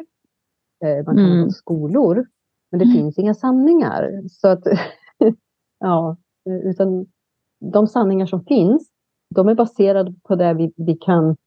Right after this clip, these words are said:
Speaker 1: ta in och ha tillgång till i vår mänskliga form. Och det är en väldigt
Speaker 2: Ja.
Speaker 1: liten del. Väldigt liten del.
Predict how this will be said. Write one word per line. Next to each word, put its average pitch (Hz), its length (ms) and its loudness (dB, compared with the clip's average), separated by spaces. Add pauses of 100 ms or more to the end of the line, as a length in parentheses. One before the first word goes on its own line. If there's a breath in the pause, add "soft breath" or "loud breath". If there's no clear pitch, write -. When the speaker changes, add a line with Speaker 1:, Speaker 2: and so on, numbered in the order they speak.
(320)
Speaker 1:
ta - 140 0
in 208 540 2 (400)
och 170 100 -8
ha 170 80 0
tillgång 156 500 -2
till 196 460 2 (560)
i 165 120 0
vår 156 140 0
mänskliga 160 420 -4
form. - 460 -2 (1000)
Och 190 100 0
det 208 60 4
är 226 40 4
en 220 60 0
väldigt 196 220 0
Speaker 2:
Ja. 185 60 0
Speaker 1:
liten 202 320 -2
del. 170 360 -4 (640)
Väldigt 220 360 2
liten 165 320 -8
del. - 340 -10